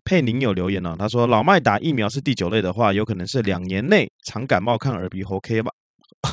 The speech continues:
喉 K，耳鼻喉科吧，啊，可以查一下这个健保快易通啊。”这个佩宁我有查过了哈，我没有任何记录啊，虽然我有看医生啊，但他们也没有给那个 medical code，所以我想有可能是因为以前我的脚受伤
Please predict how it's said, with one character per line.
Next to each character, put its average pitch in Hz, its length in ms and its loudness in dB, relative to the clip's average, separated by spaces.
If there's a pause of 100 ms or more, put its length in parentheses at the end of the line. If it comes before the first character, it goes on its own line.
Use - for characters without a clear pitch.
(140)
喉 139 200 6
K， 170 340 6 (380)
耳 139 140 6
鼻 160 180 4
喉 147 220 6
科 170 240 4
吧， 127 220 4
啊， 104 180 2 (100)
可 117 80 2
以 104 40 2
查 92 200 -4
一 98 60 -2
下 104 160 0
这 95 100 -6
个 92 160 -4 (720)
健 160 120 6
保 113 120 0
快 120 160 2
易 110 40 0
通 101 180 0
啊。” 120 200 2
这 165 140 2
个 131 240 4
佩 185 120 2
宁 117 200 2
我 120 100 4
有 135 80 4
查 98 260 -2
过 143 200 2
了 90 100 -2
哈， 95 180 -4
我 82 140 -6
没 104 120 -4
有 101 100 -2
任 107 180 -2
何 92 80 -4
记 95 240 -6
录 92 160 -8
啊， - 80 -12
虽 - 160 -4
然 98 100 -2
我 90 80 -6
有 80 60 -6
看 87 220 -8
医 85 100 -12
生 71 260 -12
啊， 55 60 -12 (360)
但 120 120 0
他 117 120 -4
们 113 180 -4
也 92 140 -8
没 92 120 -6
有 101 120 0
给 80 180 -6
那 95 160 -4
个 76 280 -4
medical 95 460 -4
code， 92 320 -4 (460)
所 156 160 2
以 - 20 6
我 147 120 4
想 107 160 0
有 101 80 0
可 104 80 -4
能 92 100 -6
是 120 140 -4
因 117 80 -2
为 113 120 0
以 95 60 -2
前 90 160 -6
我 85 80 -6
的 82 80 -10
脚 82 160 -10
受 98 180 -8
伤 80 140 -12